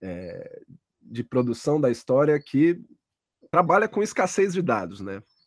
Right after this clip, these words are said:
É, e nesse sentido, eu acho que, pra mim, inclusive, reside aí muito da força, e me interessa muito essa história antiga, é, não só em função, né, do nosso interesse por esse passado antigo, mas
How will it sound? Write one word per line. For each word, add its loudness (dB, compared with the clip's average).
É, -12
e -6
nesse 4
sentido, 2
eu 12
acho 6
que, 0
pra 8
mim, 4
inclusive, 2
reside 4
aí 4
muito 4
da 8
força, 2
e 2
me 4
interessa 2
muito 4
essa -2
história -2
antiga, 0
é, -4
não 2
só 2
em 2
função, -4
né, -4
do -4
nosso -2
interesse 0
por -6
esse -6
passado -4
antigo, -4
mas -2